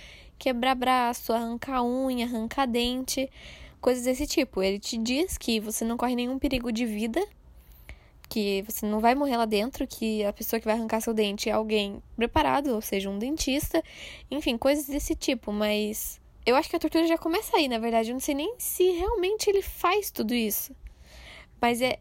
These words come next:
é uma, ele já começa a te deixar mal desde esse começo. E, e essa parte dessa conversa, da leitura do contrato, vai horas nisso. Então, nisso,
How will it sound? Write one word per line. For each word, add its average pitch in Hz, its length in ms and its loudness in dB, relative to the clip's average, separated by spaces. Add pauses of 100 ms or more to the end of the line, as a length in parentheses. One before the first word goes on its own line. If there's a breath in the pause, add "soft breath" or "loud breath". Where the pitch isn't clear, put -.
(100)
é - 180 2
uma, 269 280 0 (400)
ele 226 160 -4
já 262 120 2
começa 311 480 0
a 392 40 0
te 320 500 0 (220)
deixar 262 600 6
mal 269 380 2 (760)
desde 269 360 2
esse - 100 -2
começo. 302 340 0
E, - 100 -4
e 214 300 -2
essa 247 260 0
parte 240 360 2
dessa 214 240 -2
conversa, 226 540 0
da 208 80 0
leitura 226 400 -2
do 269 80 -4
contrato, 226 640 -2 (760 loud breath)
vai 233 200 4
horas 240 340 6
nisso. - 340 -4 (200)
Então, 202 200 0
nisso, 262 320 0